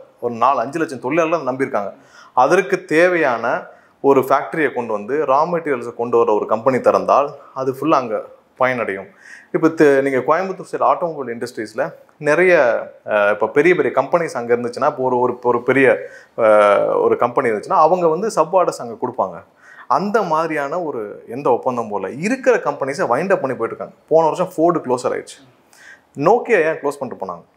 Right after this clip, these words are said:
இந்த மாதிரியான foreign direct இன்வெஸ்ட்மெண்ட்ஸ்ல என்ன பிரச்சனைன்னா பாத்தீங்கன்னா, இப்ப நீங்க பத்து லட்சம் பேர் வேலை கொடுக்குறான்னு வச்சுக்கோங்க. Nokia வந்து பல ஆயிரம் பேருக்கு வேலை கொடுத்தாங்க. அதனால என்னாச்சுன்னா, ஒரு பத்து, பதினஞ்சாயிரம் கோடி ரூபாய் அவங்க வந்து, அஹ், வ-, வரி கட்டல. கேட்டது company தூக்கிட்டு போயிட்டாங்க.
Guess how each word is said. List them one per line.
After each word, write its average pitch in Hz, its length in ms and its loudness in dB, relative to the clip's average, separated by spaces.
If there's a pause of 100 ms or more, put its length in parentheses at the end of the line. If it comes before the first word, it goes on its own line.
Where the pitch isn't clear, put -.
(680)
இந்த 165 200 2
மாதிரியான 147 360 4
foreign 196 340 4
direct 165 280 0
இன்வெஸ்ட்மெண்ட்ஸ்ல 151 560 -8
என்ன 180 200 -4
பிரச்சனைன்னா 143 460 -4
பாத்தீங்கன்னா, 117 380 -2
இப்ப 139 160 -4
நீங்க 123 480 -2 (340)
பத்து 147 220 0
லட்சம் 139 220 -4
பேர் 165 120 2
வேலை 143 200 4
கொடுக்குறான்னு 127 320 -4
வச்சுக்கோங்க. 107 300 -8
Nokia 175 320 2
வந்து 151 220 -2
பல 139 200 4
ஆயிரம் 120 220 2
பேருக்கு 120 240 -2
வேலை 117 160 0
கொடுத்தாங்க. 98 260 -10 (560)
அதனால 156 380 2
என்னாச்சுன்னா, 160 520 -2 (320)
ஒரு 131 160 -4
பத்து, 131 260 0
பதினஞ்சாயிரம் 135 520 0
கோடி 107 160 -6
ரூபாய் 147 200 0
அவங்க 127 180 0
வந்து, 113 440 -2 (240)
அஹ், 98 560 0 (360)
வ-, 101 260 0
வரி 135 180 4
கட்டல. 110 420 0 (340)
கேட்டது 185 360 -2
company 165 280 -2
தூக்கிட்டு 127 260 -12
போயிட்டாங்க. 107 260 -8